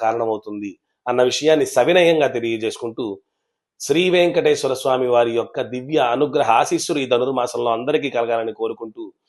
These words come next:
ఈ వీడియో ఎక్కడన్నా నచ్చినట్లయితే లైక్ చేసి మీ అభిప్రాయాన్ని కామెంట్ చేసి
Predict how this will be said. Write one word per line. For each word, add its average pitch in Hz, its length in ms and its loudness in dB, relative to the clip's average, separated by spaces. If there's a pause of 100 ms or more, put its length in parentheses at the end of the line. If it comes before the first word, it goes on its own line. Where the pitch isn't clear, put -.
(260)
ఈ 135 200 -4
వీడియో 160 280 6
ఎక్కడన్నా 120 380 2
నచ్చినట్లయితే 113 640 -2 (440)
లైక్ 135 280 4 (100)
చేసి 127 240 0 (300)
మీ 123 100 0
అభిప్రాయాన్ని 151 720 4
కామెంట్ 113 360 0
చేసి 117 200 -6